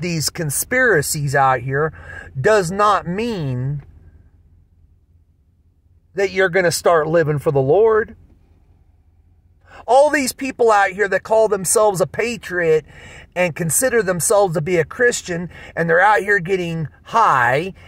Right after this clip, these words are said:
getting drunk, and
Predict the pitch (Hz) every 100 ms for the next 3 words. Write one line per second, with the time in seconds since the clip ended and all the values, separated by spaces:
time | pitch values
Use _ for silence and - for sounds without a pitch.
0 | - 139 185 226 240 214 151 196 185 160
1 | 170 185 - _ _ _ _ _ _ _
2 | _ _ _ _ _ _ _ - - 185
3 | 180 170 170 165